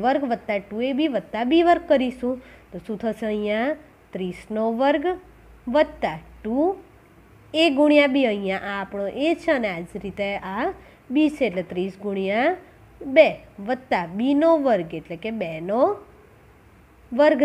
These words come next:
થશે. અહીંયા વિદ્યાર્થી મિત્રો, આપણે ત્રીસનો વર્ગ કરીએ, એટલે કે ત્રીસનો વર્ગ કરીએ તો ત્રણનો વર્ગ આપણે જાણીએ છીએ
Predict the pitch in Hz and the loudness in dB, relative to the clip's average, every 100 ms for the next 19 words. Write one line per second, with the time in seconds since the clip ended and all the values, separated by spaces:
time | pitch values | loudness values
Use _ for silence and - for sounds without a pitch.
0 | 285 254 247 240 247 - - _ _ _ | 2 0 -2 -2 -4 -6 -18 _ _ _
1 | _ _ _ - - _ _ _ _ _ | _ _ _ -20 -20 _ _ _ _ _
2 | - - _ 254 269 240 180 196 190 214 | -20 -20 _ 2 4 4 4 0 0 -2
3 | 196 214 233 269 208 208 214 247 247 294 | -6 0 4 4 4 -4 -2 -4 -2 2
4 | 277 262 262 - 196 160 156 151 180 208 | 4 6 4 2 -2 0 -6 -4 -4 -4
5 | 196 196 190 - 240 226 240 233 254 285 | -4 -6 -6 -2 0 4 2 2 2 2
6 | 247 175 - - - 180 190 214 226 214 | 2 0 -4 -4 -2 0 2 2 2 2
7 | 233 254 277 330 330 262 185 - 190 | 2 4 4 4 4 4 0 -4 -8